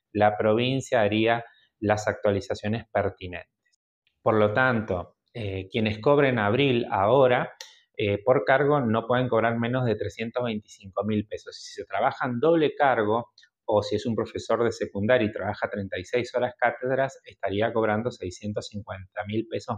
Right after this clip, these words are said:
mínimo de bolsillos. A esto hay que agregarle también,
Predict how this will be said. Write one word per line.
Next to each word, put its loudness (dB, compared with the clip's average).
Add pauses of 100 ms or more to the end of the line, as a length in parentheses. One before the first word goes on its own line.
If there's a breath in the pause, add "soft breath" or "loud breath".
mínimo -2
de 0
bolsillos. -4 (340 soft breath)
A 0
esto 0
hay 0
que 2
agregarle 2
también, -2